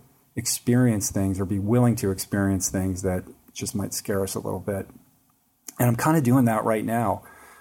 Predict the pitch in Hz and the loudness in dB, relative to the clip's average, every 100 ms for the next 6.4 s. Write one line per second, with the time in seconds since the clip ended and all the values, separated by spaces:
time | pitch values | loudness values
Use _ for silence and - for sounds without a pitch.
0 | _ 110 113 - 123 123 107 117 120 - | _ -2 0 2 4 4 2 2 0 -2
1 | - 113 107 101 - 123 113 - - 120 | -2 0 0 -2 -2 -2 0 -4 -2 -2
2 | - - 139 139 131 113 107 104 95 - | -2 -2 2 4 4 2 2 0 -2 -10
3 | - 127 107 104 98 101 92 98 101 98 | -2 0 2 2 0 -2 -2 -2 0 0
4 | 104 92 92 - - - _ _ _ - | -2 -4 -6 -8 -8 -16 _ _ _ -4
5 | 107 101 98 98 98 90 98 95 95 92 | -2 0 0 0 -2 -4 -4 -4 -2 -2
6 | 92 107 - | -4 -6 -12